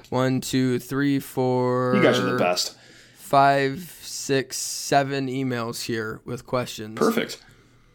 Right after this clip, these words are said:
Speaker 1: And you
Speaker 2: Yes.
Speaker 1: text me
Speaker 2: Mm-hmm.
Speaker 1: a few hours ago prepping for the show,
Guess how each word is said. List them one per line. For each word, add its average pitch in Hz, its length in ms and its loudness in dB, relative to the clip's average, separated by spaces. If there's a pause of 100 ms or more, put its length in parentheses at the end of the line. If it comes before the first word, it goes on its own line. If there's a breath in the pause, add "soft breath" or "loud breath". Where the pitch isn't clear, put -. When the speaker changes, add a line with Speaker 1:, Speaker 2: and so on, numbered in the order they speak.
(260 soft breath)
Speaker 1:
And 127 260 -2
you 131 680 0
Speaker 2:
Yes. - 400 0 (680)
Speaker 1:
text - 400 2
me 117 340 -2
Speaker 2:
Mm-hmm. 110 400 2
Speaker 1:
a 127 80 -2
few 131 280 2
hours 120 680 2 (340)
ago 120 540 -4 (100)
prepping 123 340 -2
for - 120 -6
the 113 80 -6
show, 131 480 2